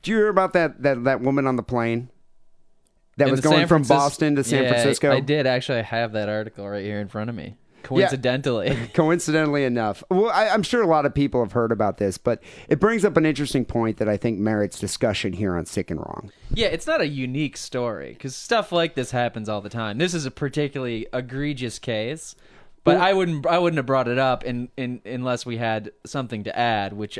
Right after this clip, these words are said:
Speaker 2: uh, we can get into as I tell, I relate the story.
Speaker 1: Well, what's interesting is I think it's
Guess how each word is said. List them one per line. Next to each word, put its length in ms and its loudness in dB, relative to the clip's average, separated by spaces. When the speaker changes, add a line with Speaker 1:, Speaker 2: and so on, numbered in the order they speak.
Speaker 2:
uh, 80 -4
we 160 -6
can 100 -8
get 160 -6
into 280 -6
as 420 -6
I 140 -8
tell, 240 -6
I 120 -4
relate 440 -6
the 60 -16
story. 380 -10
Speaker 1:
Well, 100 6
what's 200 2
interesting 540 2
is 140 0
I 80 4
think 240 0
it's 260 -2